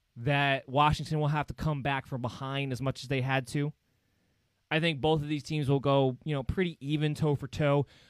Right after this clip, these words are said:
I do think you're just gonna see a decent amount of pass attempts, and I still think J D McKissic is a guy who can get you seven to double-digit targets this week again, which is why I still have him as a, as a solid R B three, as a solid flex play.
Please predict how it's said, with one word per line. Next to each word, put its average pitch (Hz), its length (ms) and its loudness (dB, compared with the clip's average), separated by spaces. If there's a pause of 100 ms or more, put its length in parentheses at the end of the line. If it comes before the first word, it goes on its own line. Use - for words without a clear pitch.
(120)
I 156 80 0
do 196 160 2
think 208 120 0
you're 196 100 0
just 190 120 -6
gonna 190 140 0
see 180 140 0
a 170 40 4
decent 165 260 -2
amount 175 100 2
of 165 60 -2
pass 180 260 0
attempts, 131 340 -4
and 139 80 -4
I 131 60 0
still 151 140 -2
think 156 160 0
J 156 120 0
D 151 60 -2
McKissic 156 420 -2
is 143 100 -2
a 135 60 -2
guy 143 360 2 (340)
who 160 100 2
can 160 80 2
get 156 180 0
you 156 80 0
seven 160 440 -2
to 151 80 -2
double-digit 139 600 -2
targets 156 420 0
this 127 200 -2
week 123 140 -6
again, 127 380 0 (240)
which 135 120 -4
is 120 40 0
why 147 140 4
I 143 40 2
still 151 160 -2
have 147 260 0
him 151 80 -2
as 135 160 -2
a, 135 160 2 (420)
as 131 180 0
a 135 60 4
solid 165 400 4
R 151 140 4
B 147 120 0
three, 139 240 -4
as 120 80 -6
a 120 60 -4
solid 131 360 2
flex 143 260 -2
play. 95 380 -4